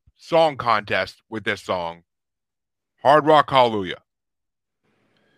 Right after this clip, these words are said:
Because Hard Rock Hallelujah has the, is the most amazing theme for rock and roll ever. And it ha-, the keyboard that, for that whole song is fucking incredible.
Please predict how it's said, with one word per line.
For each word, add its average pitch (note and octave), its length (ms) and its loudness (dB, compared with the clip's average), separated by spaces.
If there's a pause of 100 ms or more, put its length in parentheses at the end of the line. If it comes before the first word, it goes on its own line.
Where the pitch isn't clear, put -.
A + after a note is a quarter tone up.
(160)
Because G#2 300 -8
Hard C3+ 180 -6
Rock C3+ 200 -2
Hallelujah A#2+ 460 -2
has G#2+ 120 -8
the, G2 120 -12 (120)
is G2 120 -20
the A2 60 -16
most G#2+ 200 -10
amazing A#2 640 -4
theme A#2 260 -8
for G#2+ 160 -2
rock G#2 300 0
and G#2 100 -10
roll G2+ 280 -4
ever. G2 460 -4 (760)
And A2 120 0
it G#2+ 120 -2
ha-, A#2+ 140 0
the G#2 80 -8
keyboard A#2 500 -2
that, A2 280 -2 (120)
for - 100 -16
that A2 120 2
whole A2+ 180 -2
song G#2 360 -2
is F#2+ 80 -12
fucking G#2+ 320 -4
incredible. F#2+ 720 -4